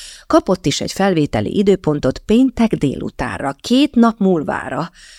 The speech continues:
Hirtelen elöntötte a pánik, hogy jut el oda, egyáltalán felengedik a vonatra a babakocsival? Meg kell oldania. Az ki van zárva, hogy beavassa a terveibe Thomaszt.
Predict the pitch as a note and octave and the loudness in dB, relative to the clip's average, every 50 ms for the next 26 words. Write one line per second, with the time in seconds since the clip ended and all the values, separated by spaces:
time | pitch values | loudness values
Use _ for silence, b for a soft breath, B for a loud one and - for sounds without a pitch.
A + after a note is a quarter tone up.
0 | B B B B - G#3+ G3 - F3+ D#3+ D#3+ D#3+ - - G3+ F#3+ E3+ D#3 D3+ - | B B B B 0 0 2 2 0 -2 -2 -2 -2 -2 0 0 0 0 -2 -2
1 | D#3 - _ - D#3+ D#3 - - E3 E3 E3 E3 E3+ E3 - - B3+ D4 C#4 - | -6 -6 _ -4 -6 -4 -4 -6 -6 -4 -2 -2 -4 -4 -2 0 2 2 2 2
2 | D4 D4+ D4+ - D4+ C#4 B3 F3+ B2 - - A#2+ - - A#3 A3+ C4 C4 B3+ - | 0 -2 0 2 2 2 2 0 -2 -4 -4 -4 -2 -2 0 0 2 0 0 2
3 | C4 B3 B3 B3 A3+ G#3+ - F#3+ F3 F#3 G3 G#3 G#3 B3 B3+ D4+ D4 - C#4 A#3+ | 2 2 2 2 2 0 0 0 0 0 0 2 2 2 2 0 0 0 2 2
4 | G#3 G#3+ G#3 G#3 G3+ - F#3+ F#3+ F3 E3+ F3+ F3 E3 E3+ D#3 - - C#3+ - - | 2 2 2 2 0 0 0 0 0 2 0 0 0 0 -2 -2 -4 -6 -4 -2
5 | A#3 A3 F3 D3 B2+ A2 C3+ C#3 _ B B B B B B B B - E3 D#3+ | -2 -2 0 -2 -2 -4 -4 -6 _ B B B B B B B B 0 0 0
6 | - _ - - - - G2 F2+ - - - - - - G3 - F2+ F#2 - F#3 | -2 _ -4 -2 -2 0 0 0 0 0 0 -2 -2 -2 0 0 0 2 0 0
7 | F#3+ - - _ _ _ _ _ _ _ - - - - C#4 D4+ C#4+ G#3 E3+ C#3+ | -2 -6 -12 _ _ _ _ _ _ _ -4 -4 0 2 2 4 4 2 2 0
8 | D#3 D#3 D#3 D3+ - C#3 C3+ C3+ C#3 D3 C3 G2 - G2+ - - - - B2 - | 0 0 0 0 0 0 0 0 0 0 0 0 0 -2 -2 -2 -2 -4 -4 -2
9 | - - C#3 A2 - - G#2+ F2+ E2 - - - - - G#2+ F2+ - - - - | -2 -2 -2 -2 -2 -4 -6 -6 -6 -8 -8 -6 -4 -4 -4 -6 -8 -10 -10 -12
10 | - - - | -12 -14 -18